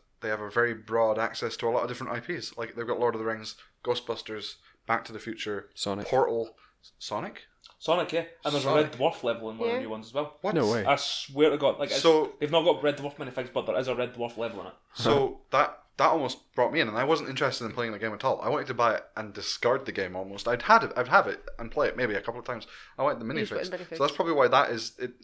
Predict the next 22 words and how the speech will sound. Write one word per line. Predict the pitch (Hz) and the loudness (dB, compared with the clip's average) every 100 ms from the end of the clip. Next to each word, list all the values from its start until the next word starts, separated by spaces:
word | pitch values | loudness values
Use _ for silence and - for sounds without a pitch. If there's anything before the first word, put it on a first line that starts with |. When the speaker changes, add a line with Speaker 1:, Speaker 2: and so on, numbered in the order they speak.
| - | -16
Speaker 1:
it's | - | -12
the | 135 | -4
same, | - 151 139 | 0 0 2
like, | 123 113 - - _ _ _ | -2 -2 -14 -20 _ _ _
um, | 120 113 110 107 101 101 _ _ | 2 2 2 -2 -6 -16 _ _
how | 131 | -2
Nintendo | 120 113 113 131 120 | -2 -2 -2 -2 -2
have | 107 | -4
removed | 113 120 117 | -4 -6 -8
themselves | 113 101 113 107 | -10 -4 -4 -4
from | - 117 107 - _ - _ _ _ _ | -6 -6 -8 -12 _ -20 _ _ _ _
competing | - 110 131 113 | -16 -12 -10 -8
with | 107 | -8
Sony | - 120 110 | -4 -4 -4
and | 104 98 - _ _ - | -8 -12 -18 _ _ -8
Xbox. | 117 - 85 - - | -8 -6 -10 -12 -10
They | - | -4
do, | 131 165 | 2 4
Speaker 4:
Yeah. | 180 | 4
Speaker 1:
but | 139 | 4
not | 143 120 | 2 2
directly. | 127 127 110 | 0 0 -2